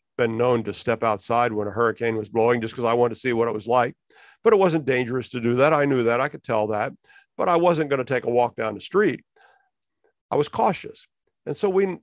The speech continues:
need to help each other not be afraid. And sometimes the influences around us don't help us. And that's why I think we need to hear from God. And that's why we need to help each other have confidence in him and to remind each other,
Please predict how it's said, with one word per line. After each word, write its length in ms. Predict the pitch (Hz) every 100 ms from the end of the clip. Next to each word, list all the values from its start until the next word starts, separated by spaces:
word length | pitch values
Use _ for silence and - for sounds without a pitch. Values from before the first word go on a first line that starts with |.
| -
need 200 | 175 156
to 80 |
help 280 | 143 165 175
each 200 | 151 131
other 220 | 139 127
not 360 | 117 113 131 127
be 120 | 120
afraid. 500 | 107 - 131 107 95 - _ _ _ -
And 160 | 139 131
sometimes 640 | - 208 180 160 151 143 _ -
the 160 | 131
influences 560 | 143 151 139 135 131 113
around 460 | 110 107 123 117 104
us 300 | 98 95 - _ _ _ -
don't 280 | 120 120 113
help 300 | 127 120 -
us. 320 | 85 - - _ - _ -
And 140 | 123
that's 240 | 147 190 147
why 360 | 143 135 131 -
I 140 | 135
think 200 | 139 147
we 100 | 139
need 140 | 127 117
to 60 |
hear 180 | 113 120
from 200 | - 110
God. 320 | 104 123 135
And 140 | 120 113
that's 160 | 120
why 100 | 131 120
we 120 | 123
need 140 | 117
to 60 | 110
help 240 | 120 117
each 220 | 110 104
other 360 | 135 147 110 98 _ - _ -
have 280 | 113 110
confidence 600 | - 170 196 135 117 107
in 120 | 113 101
him 280 | 107 107 -
and 160 | 139 -
to 100 | 143
remind 540 | 139 131 147 196 170
each 220 | 117 -
other, 280 | 101 85 80